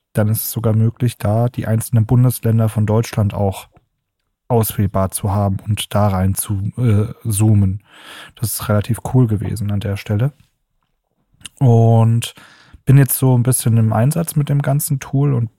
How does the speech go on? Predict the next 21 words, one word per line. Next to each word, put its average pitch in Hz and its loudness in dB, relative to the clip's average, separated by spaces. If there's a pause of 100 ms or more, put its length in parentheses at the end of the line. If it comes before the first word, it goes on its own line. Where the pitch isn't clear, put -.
bin 110 -2
eigentlich 123 0
auch 110 -4
ganz 110 -2
zufrieden. 151 0 (640)
Ähm, 120 2
was 110 -4
ein 117 0
bisschen 123 0
doof 135 -2
war, 135 2
war, 120 -2
dass 117 -8
es 107 -12
beispielsweise 110 -4
vorher 104 -2
ein, 101 -4
ein 101 -6
sogenanntes 104 -6
Clustering-Feature 131 0
gibt - -10